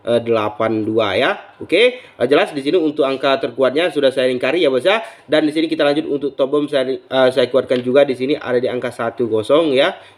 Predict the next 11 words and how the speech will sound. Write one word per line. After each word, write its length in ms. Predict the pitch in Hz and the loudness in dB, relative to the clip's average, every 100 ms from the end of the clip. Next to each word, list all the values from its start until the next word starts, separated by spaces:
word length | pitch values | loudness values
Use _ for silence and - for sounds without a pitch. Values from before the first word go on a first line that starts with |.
| _ | _
satu 400 | 151 143 143 143 | 0 0 0 -2
delapan, 640 | 127 123 117 143 151 147 - | 0 0 0 0 0 -2 0
kemudian 440 | 131 123 123 120 | 0 2 2 2
lima 360 | 120 120 113 107 | 2 -2 -2 -4
tiga, 560 | 107 107 123 143 180 - - _ _ _ | -10 -2 2 2 0 -6 -20 _ _ _
enam 320 | 135 143 147 | -2 0 0
tiga, 560 | 143 131 143 147 147 - - - | -2 0 2 2 0 -8 -20 -10
dua 480 | 135 123 123 113 | -4 2 2 2
tiga, 320 | - 113 120 107 | -4 -2 -2 -2
Bos 160 | 107 | 0
ya. 240 | 151 196 | 2 0